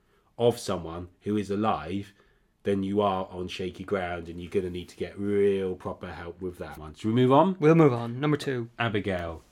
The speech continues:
Speaker 1: She says, "Should I write cheaper?"
Speaker 2: Yes.
Speaker 1: What does she mean? She means deliberately write something cheap to make, to make my scripts more appealing,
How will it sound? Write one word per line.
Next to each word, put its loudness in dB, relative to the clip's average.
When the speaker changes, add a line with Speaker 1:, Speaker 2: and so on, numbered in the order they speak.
Speaker 1:
She -6
says, -6
"Should 2
I 2
write 0
cheaper?" 2
Speaker 2:
Yes. -2
Speaker 1:
What 0
does -4
she -6
mean? -2
She -8
means -4
deliberately 4
write 2
something -4
cheap -2
to -4
make, -6
to -6
make 0
my 0
scripts -4
more 0
appealing, -4